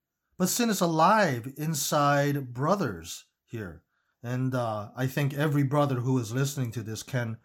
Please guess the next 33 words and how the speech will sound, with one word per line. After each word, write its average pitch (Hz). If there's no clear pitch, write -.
relate 135
to 131
the 120
power 147
of 110
sin, 127
uh, 104
working 131
inside. 123
And 113
it's -
very 170
powerful 180
here 135
because 131
it's 127
talking 143
about 135
a 127
believer 135
having 170
an 147
unbelieving 160
heart. 139
Now, 165
we're 180
not 170
talking 147
about 127
a 120
loss 120
of -
salvation, 110